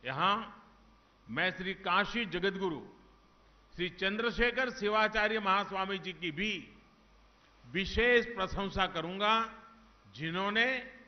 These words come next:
भारतीय दर्शन कोश की रचना में बहुत बड़ी भूमिका निभाई। श्री सिद्धांत शिखामणि पर तो उन्होंने पीएचडी की हुई है।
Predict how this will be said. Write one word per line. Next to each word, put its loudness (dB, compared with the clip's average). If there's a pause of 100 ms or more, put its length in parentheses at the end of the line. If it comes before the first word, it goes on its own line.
(460)
भारतीय 4
दर्शन -2
कोश -2
की 0
रचना 2
में 2 (440)
बहुत 4
बड़ी 0
भूमिका -4
निभाई। -10 (3000)
श्री 4
सिद्धांत 4
शिखामणि 2
पर 2 (1000)
तो -4
उन्होंने 4
पीएचडी 6
की 0
हुई 0
है। -16